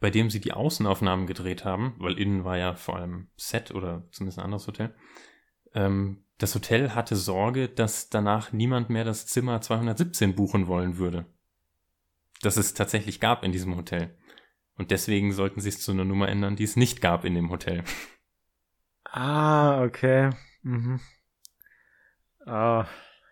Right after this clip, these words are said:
Speaker 2: okay, da, er hätte immer drauf kommen können, ja.
Speaker 1: Genau, ja. Gut, ähm,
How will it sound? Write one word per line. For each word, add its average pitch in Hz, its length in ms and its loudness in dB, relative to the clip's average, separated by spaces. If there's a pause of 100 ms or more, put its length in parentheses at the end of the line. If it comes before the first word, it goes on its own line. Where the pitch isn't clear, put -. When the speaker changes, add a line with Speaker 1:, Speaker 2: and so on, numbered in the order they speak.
(300)
Speaker 2:
okay, 117 240 -2
da, 104 320 2
er 98 140 -2
hätte 95 180 -4
immer 95 220 -4
drauf 92 200 -10
kommen 92 220 -4
können, 90 200 -8
ja. 90 80 -12 (480)
Speaker 1:
Genau, 90 220 -4 (220)
ja. - 80 -12 (720)
Gut, 120 240 6 (460)
ähm, 107 460 0